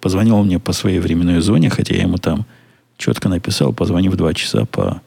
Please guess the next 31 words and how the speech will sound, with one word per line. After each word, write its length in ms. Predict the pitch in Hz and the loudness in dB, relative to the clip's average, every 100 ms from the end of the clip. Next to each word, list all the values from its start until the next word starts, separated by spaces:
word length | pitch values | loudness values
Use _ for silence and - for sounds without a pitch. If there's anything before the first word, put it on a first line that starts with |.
| _ _ _ _ _ - | _ _ _ _ _ -10
среднеамериканскому 1040 | - 98 80 90 98 113 117 - - - | -2 0 2 2 2 0 -2 -2 -2 -2
времени». 420 | - - - - - _ _ _ _ _ _ _ - | -2 -6 -8 -10 -16 _ _ _ _ _ _ _ -2
Ладно, 300 | 107 82 - | -2 -2 -8
позв-, 260 | - 92 - | -4 -2 0
я 160 | 117 104 | 2 2
ему 140 | 98 | 2
сразу 320 | - 80 82 | 0 0 0
же 60 | 82 | -2
указал, 260 | - 95 | -2 -2
говорю: 220 | 95 - - | 0 -2 -4
«Чувак, 340 | - - - | -4 -4 -6
ты 160 | - 101 | -4 -4
же 60 | |
в 100 | - | -2
маркетинге, 640 | - - - - - 85 98 | -2 -2 0 0 0 -2 -4
типа, 260 | - - - | -8 -10 -4
надо 220 | 95 92 | 0 0
же 80 | 104 | -2
внимательнее 480 | 92 95 147 - 98 | 0 2 2 0 -2
читать 360 | - - - - | -2 -4 -2 -2
имейл. 320 | 95 - 98 - _ - | -2 -2 -8 -12 _ -6
Там 200 | - 95 | -4 -2
же 140 | 95 | -2
написано. 560 | 98 101 101 - - - _ _ _ - | -2 0 -2 -4 -8 -10 _ _ _ -2
Ты 100 | 101 | 2
на 120 | 101 | 2
два 140 | 101 | 2
часа 200 | 101 - | 0 -2
позже 320 | - - 95 87 | -2 0 0 -2
позвонил 480 | - - 82 - | -2 -2 -2 -2
мне». 200 | - 92 | -4 -8